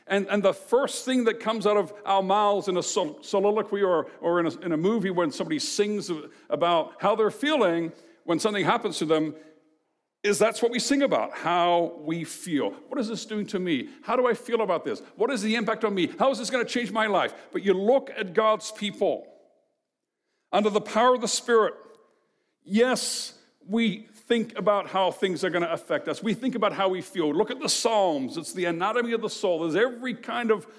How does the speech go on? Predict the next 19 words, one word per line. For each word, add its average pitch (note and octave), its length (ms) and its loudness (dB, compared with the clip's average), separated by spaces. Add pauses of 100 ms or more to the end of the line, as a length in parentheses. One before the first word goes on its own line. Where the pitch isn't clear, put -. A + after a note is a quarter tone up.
(380)
of, E3+ 200 2
of, E3+ 260 0
of E3+ 240 0
spiritual A3+ 760 2
and, D#3 120 0 (140)
and E3 160 -2
soul G#3+ 440 4
experience, F#3+ 720 0
every G3 160 -4
kind F#3+ 200 0
of E3 200 2
emotion D#3+ 800 0 (280)
in E3 120 0
the F3 80 2
Psalms. G#2+ 480 0
We C#3 100 -12
certainly G3+ 460 -2
do F3+ 240 -4
that F#2+ 340 0